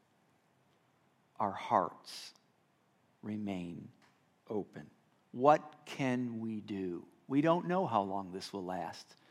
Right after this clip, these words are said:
Will this be one Sunday? Will it be three Sundays? Will it be three months? Who knows? We have no idea. But this is not a time for us to sit at home. It's not a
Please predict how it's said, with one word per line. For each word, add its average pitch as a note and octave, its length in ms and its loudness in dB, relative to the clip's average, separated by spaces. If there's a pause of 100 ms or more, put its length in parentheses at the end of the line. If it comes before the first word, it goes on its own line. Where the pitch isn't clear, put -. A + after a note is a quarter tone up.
(460)
Will A#2+ 160 -4
this B2+ 160 -2
be B2+ 180 -2
one A#2+ 280 2
Sunday? D3 520 0
Will A#2+ 180 -2
it A2 160 -4
be G2+ 220 -8 (480)
three C#3 280 2
Sundays? D3 800 -2 (760)
Will B2+ 180 2
it A#2+ 160 -2
be A#2+ 180 0
three C#3 460 -4
months? C3+ 600 0 (640)
Who - 360 -2
knows? C3 560 -4
We C#3 180 2
have A#2+ 260 -2
no A#2+ 400 0
idea. A#2 600 -2 (800)
But A#2 120 -2
this C3+ 180 -2
is C3 120 -4
not C3 200 8
a D3+ 40 4
time B2+ 500 2
for A2 320 -2
us G#2 380 0 (400)
to A2 280 -2 (140)
sit - 340 0
at A2+ 120 2
home. F#2+ 440 -4 (180)
It's - 180 -6
not C3 160 8
a D3 120 2